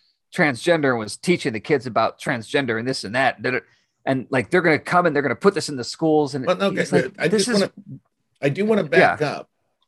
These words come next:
Speaker 2: I do wanna <laughs> back up.
Speaker 1: Yeah.
Speaker 2: Let's give your mother-in-law a little bit of credit. It is not just Fox News. There's, I just saw in the Chicago Tribune, which is not Fox News. It's getting there with the Sinclair thing.
Speaker 1: Y-, yeah.
Speaker 2: But, uh,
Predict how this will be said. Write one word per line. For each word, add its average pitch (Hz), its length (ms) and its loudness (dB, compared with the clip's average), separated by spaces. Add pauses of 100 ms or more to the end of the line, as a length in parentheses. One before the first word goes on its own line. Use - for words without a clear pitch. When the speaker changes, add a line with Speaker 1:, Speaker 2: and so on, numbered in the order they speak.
(140)
Speaker 2:
I 107 80 -6
do 127 140 -8
wanna 170 140 -6
<laughs> 117 180 -14
back 120 240 -8
up. 101 320 0
Speaker 1:
Yeah. 120 120 2
Speaker 2:
Let's 117 180 0
give 143 200 -4
your 147 160 2
mother-in-law 127 580 -2
a - 20 -6
little 139 300 0
bit 131 200 4
of - 60 -4
credit. 104 340 2
It 113 100 -8
is 113 160 -6
not 151 260 -8
just 117 280 -6
Fox 85 320 -4
News. 85 320 -14 (120)
There's, 120 300 -8 (200)
I 101 80 -2
just 110 260 -4
saw 123 120 2
in 123 80 -2
the 107 80 -4
Chicago 131 440 -4
Tribune, 123 640 -4 (240)
which 147 160 0
is 147 180 0
not 139 300 -2
Fox - 280 -8
News. 80 160 -12
It's 80 120 -16
getting 87 240 0
there 69 160 -16 (100)
with 95 140 -6
the 85 80 -14
Sinclair 87 580 -4 (180)
thing. 85 180 -2
Speaker 1:
Y-, 127 120 2
yeah. 107 280 2 (340)
Speaker 2:
But, - 340 0
uh, 101 360 0